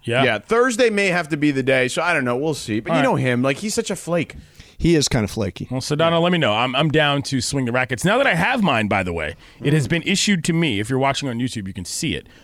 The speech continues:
Speaker 1: Uh, I just got mine. It says Big C Y on it. And, uh, yeah, we'll see how it goes.
Speaker 3: Yeah, I think it's gonna be fun. I, it's
Speaker 1: I
Speaker 3: gonna be
Speaker 1: agree.
Speaker 3: a great event. By the way, if you don't have, uh, a seat yet at this thing, uh, you wanna jump, E S P N L A dot com. It'll be like,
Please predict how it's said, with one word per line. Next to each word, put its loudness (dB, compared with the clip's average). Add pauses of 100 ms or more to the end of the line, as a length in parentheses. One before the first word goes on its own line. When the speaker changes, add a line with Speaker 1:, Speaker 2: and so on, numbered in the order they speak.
(180)
Speaker 1:
Uh, -6
I -2
just -8
got 2
mine. 2
It -4
says 0
Big -2
C -2
Y 2
on 0
it. -6 (440)
And, 0
uh, 2
yeah, 0 (100)
we'll -14
see -10
how -2
it -8
goes. -10
Speaker 3:
Yeah, 2 (220)
I 2
think 0
it's -2
gonna 2
be 2
fun. 0 (160)
I, 2
it's 2
Speaker 1:
I 0
Speaker 3:
gonna 2
be 2
Speaker 1:
agree. 2
Speaker 3:
a -2
great 2
event. 0
By 4
the 4
way, 4
if 0
you 4
don't 2
have, 0
uh, 2
a 2
seat 2
yet 4
at 0
this 0
thing, 0 (400)
uh, 4
you 4
wanna 2
jump, 0
E 2
S 2
P 2
N 2
L 2
A 2
dot -2
com. -2 (180)
It'll 2
be 2
like, 2